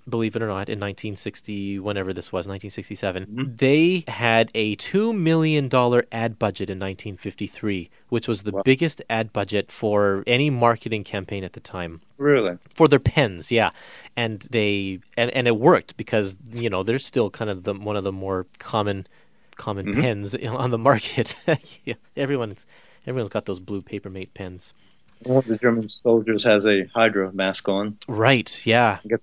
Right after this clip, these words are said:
Speaker 2: it's a preview of things to come, I guess.
Speaker 1: Yeah, uh, 'cause Hydra was not a thing at this,
Speaker 2: Oh.
Speaker 1: in World War Two. They definitely came out afterwards. But yeah, there's a few times when Hydra is just kinda lurking in the backgrounds of these comics. It's fun, fun
Speaker 2: Mm.
Speaker 1: to keep an eye out for them.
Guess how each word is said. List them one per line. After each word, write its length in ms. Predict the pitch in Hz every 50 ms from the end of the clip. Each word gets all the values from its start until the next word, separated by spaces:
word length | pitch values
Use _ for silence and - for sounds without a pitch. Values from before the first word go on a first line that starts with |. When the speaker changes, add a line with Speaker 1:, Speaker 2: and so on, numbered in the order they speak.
| _ _
Speaker 2:
it's 140 | _ _ -
a 60 | 98
preview 500 | 98 - - - 127 120 113 117 110 107
of 60 | 104 104
things 200 | - 110 104 -
to 80 | -
come, 260 | 101 - 104 101 101
I 100 | 98 101
guess. 260 | 98 98 104 - - - - - - - - - - - - - _ _
Speaker 1:
Yeah, 300 | - 131 127 123 113 101 - - - _ _ -
uh, 240 | 131 120 113 107 101
'cause 160 | - - 104
Hydra 260 | - 131 131 123 113 104
was 180 | 101 104 92
not 260 | 104 110 113 120 120 -
a 20 | -
thing 400 | - - 123 107 101 98 87 - - - -
at 140 | 101 - -
this, 240 | - - - - - -
Speaker 2:
Oh. 80 | 120 117 - _
Speaker 1:
in 160 | 127 117 113
World 240 | 110 107 104 101 98
War 180 | 101 101 98 92
Two. 340 | - - - - 110 95
They 220 | 90 - 101 98 95
definitely 280 | 95 104 - - 104 95
came 200 | - - 101 95
out 80 | 98 - -
afterwards. 480 | 104 98 - - 101 92 90 87 -
But 160 | _ - 98
yeah, 140 | 90 92 90 90
there's 220 | 113 127 143 156
a 80 | 160 -
few 220 | - - 185 208
times 340 | - - 156 131 127 120 -
when 120 | 123 113 107
Hydra 480 | - - 110 113 110 131 131 135 143
is 200 | - - 117 104 107
just 180 | 117 107 -
kinda 180 | - - 110 104
lurking 400 | 101 104 104 104 98 - 107 101
in 60 | 101 95
the 80 | 92
backgrounds 540 | - - 95 90 - - 101 98 107 120 117
of 80 | 107 101
these 160 | 107 107 -
comics. 460 | - - 104 101 110 123 - - -
It's 140 | - - -
fun, 240 | - 107 98 98 - -
fun 240 | - - 131 117 107
Speaker 2:
Mm. 20 | 95
Speaker 1:
to 100 | 104 95
keep 240 | - - 104 95
an 80 | 107 98
eye 180 | 95 92 92 90
out 140 | 90 -
for 160 | - - 98 90
them. 220 | 90 90 95 104